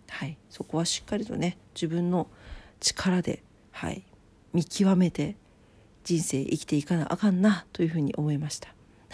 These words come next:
<laughs> 何の話やね。車検の話から人生見極めないかんなっていうですね、付き合う相手を見極め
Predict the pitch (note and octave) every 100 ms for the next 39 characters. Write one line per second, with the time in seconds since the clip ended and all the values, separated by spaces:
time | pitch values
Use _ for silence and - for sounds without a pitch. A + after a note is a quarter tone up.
0 | - - F#3+ F#3+ - E3 - - - _
1 | - - - - - B3+ - D#3 D#3 D#3+
2 | D3+ D#3+ F#3 - D#3+ C#3+ - - - -
3 | G3 F#3+ F3+ E3+ F3+ F#3 F3 F3+ - D#3+
4 | D3 D#3+ F#3+ F3+ D#3 D3 D3 E3+ E3+ E3+
5 | D3+ C#3 D3 D3+ D3+ - C#3 - - -
6 | - - - - F3 D#3+ D3 D#3 D3 D#3
7 | D3 C#3+ D#3 D#3+ D#3+